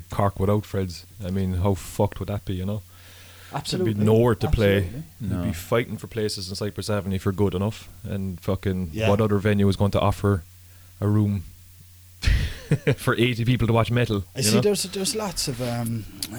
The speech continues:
Speaker 2: like, there's lots of good venues out there, like, it, it, it's just persuading them to do this, and when you don't get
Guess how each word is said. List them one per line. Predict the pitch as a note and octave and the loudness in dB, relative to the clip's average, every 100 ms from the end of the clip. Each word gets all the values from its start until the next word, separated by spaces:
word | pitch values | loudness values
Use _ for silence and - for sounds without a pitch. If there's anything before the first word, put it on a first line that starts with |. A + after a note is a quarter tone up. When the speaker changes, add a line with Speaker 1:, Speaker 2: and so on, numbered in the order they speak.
| - - - | -12 -16 -8
Speaker 2:
like, | C3 B2 | -4 -2
there's | D3+ | 0
lots | F3 E3+ B2 | 0 -2 -2
of | |
good | A#2 A2+ | -2 -2
venues | F3 G3 E3+ A2+ | 0 0 2 0
out | A2+ F2+ | -2 -4
there, | G#2+ G2+ | -6 -4
like, | G2+ G2+ | -6 -8
it, | G#2 | -10
it, | A2+ G2 | -8 -10
it's | G2+ - | -8 -6
just | A#2+ G#2 - | -4 -6 -6
persuading | A#2 - C#3+ C#3 A#2 | -8 -2 0 0 -2
them | G#2+ G2 | -4 -6
to | A#2+ | -4
do | D3 B2+ | -2 0
this, | B2+ - | -2 -4
and | A#2+ A2+ | -4 -4
when | A#2 | 0
you | B2+ | -2
don't | B2 C#3 B2 - | 0 0 0 -2
get | A#2+ - | -6 -8